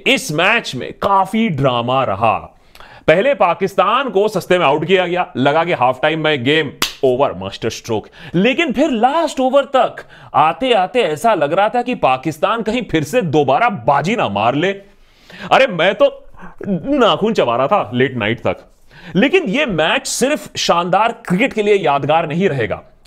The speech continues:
बल्कि कल तो कुछ ऐसी बातें भी हुई जिससे हमारी जीत को एक अलग मिठास मिली। और शायद उस पुराने सवाल का भी अब हमें धीरे-धीरे क्लियर जवाब मिल रहा है कि क्या हमें अपने दुश्मन,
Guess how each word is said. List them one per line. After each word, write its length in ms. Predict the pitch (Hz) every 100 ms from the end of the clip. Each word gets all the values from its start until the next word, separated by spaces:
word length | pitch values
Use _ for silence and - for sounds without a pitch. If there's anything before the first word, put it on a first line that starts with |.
| _
बल्कि 260 | 117 117 170
कल 440 | - 131 143 165 -
तो 220 | 131 139
कुछ 300 | 151 143 143
ऐसी 380 | 120 113 110 147
बातें 480 | 131 95 95 135 135
भी 120 | 117
हुई 380 | 104 107 120 139
जिससे 500 | 120 117 - 151 160
हमारी 420 | 135 107 113 139
जीत 680 | 117 101 123 151 165 165 -
को 380 | - - 156 165 180
एक 200 | 202 - 151
अलग 220 | 214 208
मिठास 520 | 165 143 156 196 -
मिली। 340 | 160 143 123 - _ - - - 180
और 120 | 196
शायद 400 | - 196 262 277
उस 540 | 233 - 247 - - - - -
पुराने 480 | 220 208 208 302 349
सवाल 380 | - 196 220
का 120 | 262 240
भी 140 | 254
अब 200 | - 220
हमें 260 | 208 220 190
धीरे-धीरे 420 | 165 196 190 240
क्लियर 360 | 156 175 233
जवाब 380 | 185 139 147 185
मिल 140 | 139 131
रहा 160 | 113
है 80 | 95
कि 140 | 135
क्या 200 | 175 -
हमें 360 | 160 214 123 107 - _
अपने 300 | 117 160 151 147 -
दुश्मन, 420 | 120 165 - 143